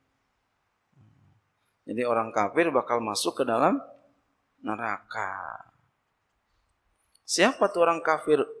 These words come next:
Ghairul muslim. Selain Islam kafir. Selain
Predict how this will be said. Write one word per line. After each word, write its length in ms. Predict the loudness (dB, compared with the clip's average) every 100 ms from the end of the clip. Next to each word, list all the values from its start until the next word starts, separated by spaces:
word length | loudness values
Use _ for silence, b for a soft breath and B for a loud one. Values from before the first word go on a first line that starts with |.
| -20 -14
Ghairul 720 | 2 2 4 2 2 2 0
muslim. 640 | -2 -4 -2 -6 -4 -4 -6 -10 _ _ _ _
Selain 580 | -6 2 4 4 2 2 0
Islam 1200 | 0 0 -2 -8 -14 _ _ _ 0 0 0 -6 -16
kafir. 800 | _ -2 -2 -4 -10 -10 -10 -10 _ _ _ _ _ _ _ _ _ _ _ _ _
Selain 560 | -4 0 2 4 2